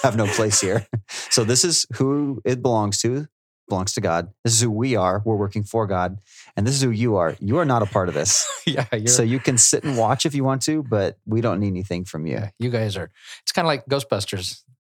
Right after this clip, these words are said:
Speaker 2: You guys are toast.
Speaker 1: Oh, I don't remember that
Speaker 2: You don't
Speaker 1: part.
Speaker 2: remember?
Speaker 1: I've
Speaker 2: Okay.
Speaker 1: only seen it, like, one
Speaker 2: Yeah.
Speaker 1: time.
Speaker 2: We're, only one person that's gonna hear this is gonna even know what I'm talking about. So never mind. But he's like, "Yeah, you guys are nothing." And so, you know, have, have fun opposing this as you sit
Speaker 1: Man.
Speaker 2: on the sideline and we
Speaker 1: Yeah.
Speaker 2: do God's good work.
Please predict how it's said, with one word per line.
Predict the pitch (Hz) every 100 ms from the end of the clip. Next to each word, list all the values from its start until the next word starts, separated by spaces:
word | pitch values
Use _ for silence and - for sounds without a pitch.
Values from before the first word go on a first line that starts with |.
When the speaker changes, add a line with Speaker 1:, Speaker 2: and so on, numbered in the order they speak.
| -
Speaker 2:
You | 127
guys | 120 107
are | 92
toast. | - 90 82 - - - - _ _ _ _ _ -
Speaker 1:
Oh, |
I | 98
don't | 107 90
remember | 110 104
that | 78 107
Speaker 2:
You |
don't | 120
Speaker 1:
part. | 113
Speaker 2:
remember? | 110 104 101
Speaker 1:
I've | 117
Speaker 2:
Okay. | 131
Speaker 1:
only | 107
seen | - 92
it, |
like, | 85
one | 82 78
Speaker 2:
Yeah. | 92
Speaker 1:
time. | 90 120 120 -
Speaker 2:
We're, | 143 -
only | 143 127
one | 113 107
person | 107 95 90
that's | -
gonna | 90
hear | 92 92
this | 90 107
is |
gonna | 104 95
even | 92
know | 92
what | 90
I'm | 87
talking | 104 117
about. | - -
So | -
never | 131
mind. | 117 98 101
But |
he's | 175 160
like, | 139
"Yeah, | 135
you | 156 180
guys | 185 170
are | 156
nothing." | 147 160 104 98
And | 101
so, | 101 117 110 107 104 _ _ -
you | 113
know, | 104 104 - _ _ _ -
have, | 127 -
have | 117 131 117
fun | 139 135 101 -
opposing | - 117 120 110 104
this | 107 104 - - _ -
as | 107
you |
sit | 107
Speaker 1:
Man. | 117
Speaker 2:
on | 110
the | 107
sideline | - 101 101 98 98
and | 92
we | 87
Speaker 1:
Yeah. | 80 76
Speaker 2:
do | 101
God's | 95 95 -
good | 95
work. | 95 98 95